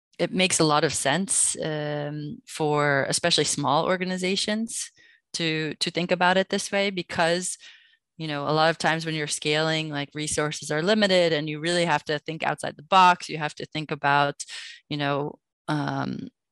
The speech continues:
how can we couple? Um, I always think of, like, partnerships, like, the best partnerships are, like, natural coupling, you know, like, you can, you know, piggyback off of, uh, go to markets, you can piggyback off of,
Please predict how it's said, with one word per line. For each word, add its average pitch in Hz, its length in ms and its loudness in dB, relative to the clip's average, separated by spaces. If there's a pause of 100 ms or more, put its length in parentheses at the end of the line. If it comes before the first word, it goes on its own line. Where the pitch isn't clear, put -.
(360)
how 160 320 2
can 151 320 0
we 147 260 -2
couple? 190 640 0 (220)
Um, 180 440 -4
I 180 140 2
always 180 260 2
think 175 140 -4
of, 160 80 -2
like, - 200 -8
partnerships, - 500 -2
like, 160 120 -2
the 156 80 -4
best 180 280 4
partnerships 175 600 -2
are, 156 120 -2
like, 143 240 -6
natural 147 640 -4
coupling, 175 560 -4
you 196 100 0
know, 185 200 0
like, 165 280 -2 (320)
you 165 100 -6
can, 143 380 -2 (500)
you 151 120 -10
know, - 400 -8 (100)
piggyback 180 560 6
off 165 240 4
of, 160 440 2
uh, 180 220 -4
go 151 140 2
to 151 60 -2
markets, 170 560 2
you 165 60 -6
can 160 160 -4
piggyback 156 640 0
off 156 300 -2
of, 147 340 -4